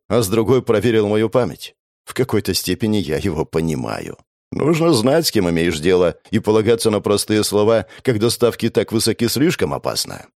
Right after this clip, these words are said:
С другой стороны, все равно неприятно. Я ведь столько всего сделал для Рымина. А теперь он узнает о найденной маске. Я кивнул, давая прорицательнице понять, что готов ее выслушать.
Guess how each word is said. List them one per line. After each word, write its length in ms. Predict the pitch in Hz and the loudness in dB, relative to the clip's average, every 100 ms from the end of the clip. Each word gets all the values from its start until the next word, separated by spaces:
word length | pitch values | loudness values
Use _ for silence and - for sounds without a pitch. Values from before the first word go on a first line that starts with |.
| _ _ _ _ _ - | _ _ _ _ _ -8
С 160 | 90 76 | -6 0
другой 300 | 139 180 214 | 0 2 0
стороны, 460 | - 180 185 180 | 2 2 4 2
все 240 | 139 - 147 | 0 0 2
равно 540 | 165 165 170 151 90 | 2 2 2 2 -2
неприятно. 800 | 64 - 92 113 98 - - - _ _ 78 | -6 -2 0 0 -2 -10 -18 -20 _ _ -2
Я 180 | 85 | 0
ведь 140 | 113 120 | 0 -2
столько 380 | - 160 190 107 | -2 -2 0 -2
всего 360 | - 95 113 | -2 0 0
сделал 380 | 104 71 120 85 | 0 0 0 0
для 180 | 73 64 | 0 0
Рымина. 420 | 110 95 - - _ _ _ | 0 -2 -6 -16 _ _ _
А 120 | - 80 | -4 -4
теперь 500 | 104 104 104 110 - _ | -4 0 0 0 -4 _
он 180 | - 104 | -2 0
узнает 440 | 147 120 117 135 | 2 2 2 2
о 60 | 165 | 0
найденной 420 | 135 107 110 120 | 2 2 0 0
маске. 500 | 117 65 - - - _ _ _ - | -2 -4 -10 -12 -18 _ _ _ -4
Я 180 | 71 113 | -2 0
кивнул, 420 | 156 135 123 143 | 2 2 2 2
давая 300 | 95 87 85 | 2 2 0
прорицательнице 800 | - 87 87 104 92 95 90 98 | 0 -2 2 0 0 -2 -2 -2
понять, 320 | 90 101 107 | 0 0 -2
что 200 | - 95 | -2 0
готов 340 | 131 135 143 | 0 0 -2
ее 240 | - - 135 | -2 -2 -2
выслушать. 540 | 135 - - - | -2 -4 -10 -12